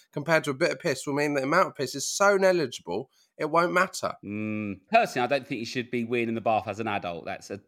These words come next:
Speaker 2: massive
Speaker 1: No.
Speaker 2: no-no. Um,
Speaker 1: Massive no-no.
Speaker 2: also, I don't think you,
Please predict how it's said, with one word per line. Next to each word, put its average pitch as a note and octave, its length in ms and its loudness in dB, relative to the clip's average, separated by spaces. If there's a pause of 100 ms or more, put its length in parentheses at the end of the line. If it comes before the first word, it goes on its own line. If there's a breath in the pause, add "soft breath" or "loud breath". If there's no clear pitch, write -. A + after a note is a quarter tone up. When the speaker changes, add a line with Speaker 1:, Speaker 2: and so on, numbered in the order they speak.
Speaker 2:
massive A#2+ 260 0
Speaker 1:
No. C#3 240 6
Speaker 2:
no-no. F2+ 380 -6 (480 soft breath)
Um, C#3 360 6
Speaker 1:
Massive C3 320 -2
no-no. G2 220 4
Speaker 2:
also, F2 380 0
I D3 120 -2
don't G#3+ 180 -4
think - 240 -6
you, D#3 240 -4